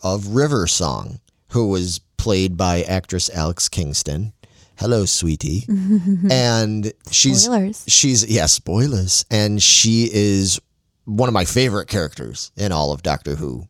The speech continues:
Speaker 1: You know, I, I love that character and everything. Well, this focuses primarily on her. And what's cool about it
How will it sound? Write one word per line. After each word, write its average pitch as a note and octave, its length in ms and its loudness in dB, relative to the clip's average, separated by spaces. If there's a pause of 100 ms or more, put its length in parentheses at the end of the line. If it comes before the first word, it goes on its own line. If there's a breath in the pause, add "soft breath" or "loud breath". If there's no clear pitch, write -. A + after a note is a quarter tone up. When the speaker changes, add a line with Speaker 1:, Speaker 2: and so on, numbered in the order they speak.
(140)
Speaker 1:
You F2+ 160 -6
know, D2 180 -6
I, E2 320 -2
I E2 120 -2
love D#2 400 -4
that C#2+ 220 -8
character D2+ 440 -8
and C#2+ 80 -8
everything. C#2+ 360 -8 (460 loud breath)
Well, A#2 460 2 (300)
this C3+ 380 4
focuses C3+ 680 2
primarily A#2+ 680 2
on F#2 180 2
her. F#2 640 0 (520 loud breath)
And B2+ 340 2
what's A#2+ 220 2
cool B3 400 0
about F#2+ 300 2
it G2+ 160 0